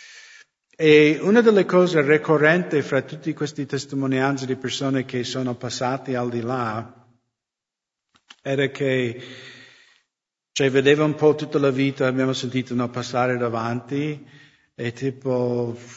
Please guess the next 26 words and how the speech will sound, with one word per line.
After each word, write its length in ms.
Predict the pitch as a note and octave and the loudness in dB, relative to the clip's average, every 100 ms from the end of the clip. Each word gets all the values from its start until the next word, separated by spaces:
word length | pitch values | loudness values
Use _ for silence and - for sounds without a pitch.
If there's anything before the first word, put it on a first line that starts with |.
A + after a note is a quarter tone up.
| - - - _ D#3+ C3+ | -20 -20 -20 _ -20 -20
sì, 280 | C#3+ - D3+ | -14 -6 -6
da-, 260 | B2 B2+ B2 | -4 -8 -10
eh, 300 | A#2+ B2 C#3 | -10 -10 -10
Gesù 540 | C3+ D#3+ D3+ - F#3+ | -8 -6 -4 -2 0
non, 280 | F3+ D#3 D#3 | 0 -2 -4
non 180 | D#3+ D#3+ | -4 -4
puoi 160 | E3 E3+ | -2 -2
nascondere 580 | D#3 - E3 D#3+ D#3 | -4 -6 -6 -4 -4
<laughs> 40 | A#2 | -4
niente, 440 | F3+ F3 F3 B2+ | -2 -2 0 -4
cioè 160 | A#2+ C#3 | 0 2
lui 540 | C#3 D#3 F3 E3+ E3 | 2 0 2 2 0
ha 120 | - | -2
visto, 480 | C3 B2+ E3 D#3+ D3+ | -4 -2 -2 -2 -2
lui 200 | C3+ C#3 | 0 2
era 140 | C#3+ C3+ | 2 0
presente. 1300 | C#3 C3+ A#2+ C3 D#3+ D#3+ - B2+ G#2+ F2 - _ _ _ _ _ - - - - | -4 -6 -2 -2 -2 -4 -6 -4 -4 -6 -16 _ _ _ _ _ -20 -20 -20 -20
E, 640 | - C3 B2 A#2+ A#2 A2+ A#2 | -6 -2 0 0 -2 -4 -2
e 160 | D#3+ | 4
una 140 | F#3+ G#3+ | 6 6
delle 200 | E3+ C#3 | 6 4
cose 240 | D3+ C3+ | 4 4
anche 260 | C#3 C#3+ D#3 | 4 4 2
belle 320 | B2+ C3 C3 | 4 4 4
è 60 | C3 | 2
che 680 | C3+ C3 B2+ B2 - - | 0 0 0 -2 -4 -16